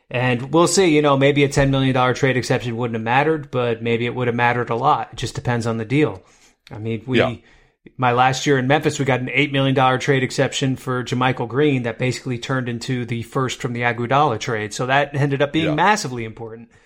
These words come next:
Speaker 1: So in some of them, you know, others times they expire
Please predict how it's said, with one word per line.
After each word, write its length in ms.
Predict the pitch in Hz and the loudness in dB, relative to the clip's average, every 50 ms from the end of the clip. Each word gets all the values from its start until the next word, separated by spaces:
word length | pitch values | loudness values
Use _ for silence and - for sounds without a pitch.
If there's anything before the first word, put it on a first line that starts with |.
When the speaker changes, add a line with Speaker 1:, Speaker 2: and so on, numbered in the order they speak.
| _ _ _ _ | _ _ _ _
Speaker 1:
So 380 | - - 151 143 131 127 117 - - 147 | -4 0 0 2 2 2 -2 -4 -6 -4
in 140 | 147 135 131 | -2 -2 -2
some 240 | - - 147 139 | 2 2 4 4
of 60 | 156 147 | 4 2
them, 440 | 151 160 143 131 120 120 135 135 135 | 0 -4 -6 -8 -10 -10 -10 -8 0
you 80 | 147 147 | 2 4
know, 160 | 143 143 147 | 4 4 4
others 420 | 131 123 135 135 156 160 151 143 | 2 2 2 2 2 0 0 -4
times 440 | - - 156 151 160 170 175 170 - | -2 0 2 2 2 2 -2 -4 -2
they 180 | - 151 151 151 | 2 4 4 4
expire 640 | 147 147 - - 147 135 147 156 165 160 147 135 | 4 2 -2 0 2 2 4 4 2 0 -2 -6